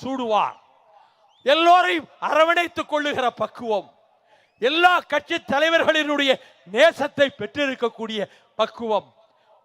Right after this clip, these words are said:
மக்களுடைய இதயத்திலே அன்பை பெற்றிருக்கக்கூடிய பரிமாணம், இத்தனையும் கொண்ட அவர் இன்று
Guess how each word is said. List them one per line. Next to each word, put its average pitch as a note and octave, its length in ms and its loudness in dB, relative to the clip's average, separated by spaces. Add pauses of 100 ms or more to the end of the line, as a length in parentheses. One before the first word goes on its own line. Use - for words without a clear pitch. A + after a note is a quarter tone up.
(140)
மக்களுடைய D#4 600 0 (160)
இதயத்திலே C4+ 580 0 (460)
அன்பை D#4 280 0 (120)
பெற்றிருக்கக்கூடிய B3 800 -6 (100)
பரிமாணம், G#3 520 0 (520)
இத்தனையும் D4+ 640 0
கொண்ட B3 200 -6 (560)
அவர் B3 440 2 (800)
இன்று C4 300 -6